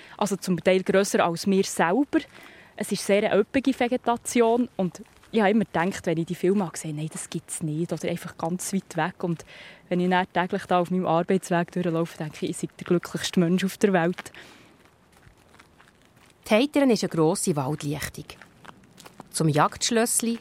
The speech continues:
Speaker 2: dem neuen Daheim von Rahel Schöntal, führt eine Allee mit alten Bäumen.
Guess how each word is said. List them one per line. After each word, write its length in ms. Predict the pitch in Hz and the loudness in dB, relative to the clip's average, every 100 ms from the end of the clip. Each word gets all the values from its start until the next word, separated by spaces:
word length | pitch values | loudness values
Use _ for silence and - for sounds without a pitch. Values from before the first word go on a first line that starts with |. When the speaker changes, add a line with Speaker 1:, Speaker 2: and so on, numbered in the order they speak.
| - | -4
Speaker 2:
dem 120 | 175 | 2
neuen 260 | 175 175 175 | 4 4 2
Daheim 400 | 175 175 180 233 | 0 2 2 2
von 160 | 233 214 | 2 2
Rahel 280 | 214 220 | 2 2
Schöntal, 640 | 214 220 208 214 196 196 202 - - - | 0 0 0 2 2 2 0 -6 -20 -20
führt 340 | - 190 180 - | -2 0 0 0
eine 120 | - | 0
Allee 440 | 160 160 180 226 | 2 2 4 4
mit 360 | 220 160 - - | 2 -2 -4 -2
alten 320 | 156 185 165 | 0 2 0
Bäumen. 400 | 151 143 160 143 | 2 2 2 0